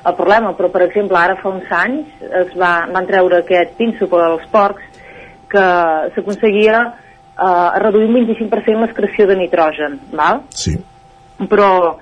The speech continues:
Speaker 1: això, a priori, podria semblar com, no, no pot ser la solució total, però sí, eh, ajudar una mica, no?, a mitigar el problema. Perquè van fer? Immediatament van ampliar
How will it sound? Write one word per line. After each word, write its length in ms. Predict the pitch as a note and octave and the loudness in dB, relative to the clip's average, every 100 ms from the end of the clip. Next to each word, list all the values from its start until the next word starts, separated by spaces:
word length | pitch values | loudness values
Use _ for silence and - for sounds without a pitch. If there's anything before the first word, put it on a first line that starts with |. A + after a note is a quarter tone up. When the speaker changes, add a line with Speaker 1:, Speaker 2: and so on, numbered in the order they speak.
| - - - _ _ - | -16 -20 -20 _ _ -12
Speaker 1:
això, 200 | - C3+ - - _ _ _ F3+ | -2 -2 -2 -6 _ _ _ -10
a 40 | F#3 | -2
priori, 380 | C4 F3 E3+ A3+ | 2 2 2 0
podria 320 | G#3 G3+ G3+ G3+ | 0 2 2 0
semblar 380 | G3+ F3+ E3 F3+ | 0 2 2 0
com, 140 | F#3 E3+ D#3 D3+ D3 D3+ - - | -4 -8 -8 -12 -12 -14 -16 -14
no, 220 | E3+ F3+ F#3 | -8 -6 -2
no 140 | F#3+ | -2
pot 140 | F3+ - | -2 -2
ser 80 | B3+ | -2
la 80 | F#3+ | -2
solució 720 | G3 F3+ - G3+ G3 F3+ E3+ E3+ | 0 -2 0 2 4 4 2 0
total, 460 | F#3+ B3 E3+ G#3+ | 0 2 0 -2
però 140 | A3+ F#3 - | -6 -8 -4
sí, 140 | F#3 F3+ | 2 2
eh, 920 | F#3 - _ - - - - E3+ E3+ - G3 | 2 -4 _ -20 -20 -20 -8 -4 -2 0 -2
ajudar 300 | G3 F#3+ A3 | 0 2 2
una 160 | F#3+ E3 | 0 -6
mica, 240 | F#3 F#3+ E3 | -8 -4 -4
no?, 140 | G#3 | -2
a 80 | A#3 | -2
mitigar 320 | F#3+ F3+ F3+ | 0 2 2
el 80 | F3+ | 0
problema. 400 | F3+ F3+ E3+ D3+ | 0 0 0 -6
Perquè 220 | G#3 A3+ | -4 0
van 160 | C4 B3 | 0 0
fer? 140 | A#3 | -2
Immediatament 560 | G3 G3+ B3+ C4 C4 B3+ | -2 0 0 0 0 0
van 140 | A#3+ B3 | 0 0
ampliar 320 | A#3 A3 | 0 2